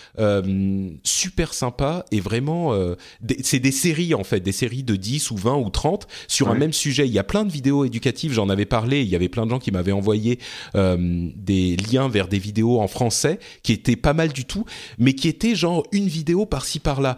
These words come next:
Speaker 1: Ce qui est intéressant avec Crash Course, c'est que ça couvre, euh, tout un, tout un, un sujet de, de A à Z. Alors simplifié pour YouTube, et cetera, mais franchement, ils ont de tout, quoi. Et c'est soutenu par P B S aussi, le, le, le système américain de, euh,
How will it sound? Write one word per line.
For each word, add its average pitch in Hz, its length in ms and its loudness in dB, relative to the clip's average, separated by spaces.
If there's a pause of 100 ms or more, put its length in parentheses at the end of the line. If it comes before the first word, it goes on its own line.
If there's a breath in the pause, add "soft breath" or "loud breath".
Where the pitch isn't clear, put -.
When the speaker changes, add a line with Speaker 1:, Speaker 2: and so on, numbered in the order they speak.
(140 loud breath)
Speaker 1:
Ce - 100 -4
qui - 80 0
est 120 40 4
intéressant 160 520 -2
avec 117 200 -2
Crash - 240 -2
Course, 208 220 -2
c'est - 180 -4
que 127 180 -2 (260 loud breath)
ça - 200 -2
couvre, 156 480 -4 (280 loud breath)
euh, 104 520 2 (180)
tout 202 180 -2 (120)
un, 123 520 0
tout - 180 -2
un, 156 140 2 (240)
un 131 120 2
sujet 139 420 0
de, 113 180 0
de 101 260 2
A 147 120 4
à 135 80 4
Z. 120 100 0 (160)
Alors 82 180 0
simplifié 117 680 0
pour 104 200 0
YouTube, 104 380 -2
et 95 80 0
cetera, 135 280 -4
mais 131 100 0
franchement, 202 480 -2 (420 loud breath)
ils 151 220 -2
ont 202 100 0
de 143 120 2
tout, 226 220 -6
quoi. 220 220 0
Et - 20 -2
c'est 135 160 -2
soutenu 143 360 -4
par - 180 -2
P 123 140 0
B 107 60 -2
S 117 300 2
aussi, 131 260 -4
le, 90 200 -2 (400 loud breath)
le, 85 360 0
le 90 200 -2
système 101 480 -2
américain 98 600 0
de, 85 140 -6
euh, 78 380 -4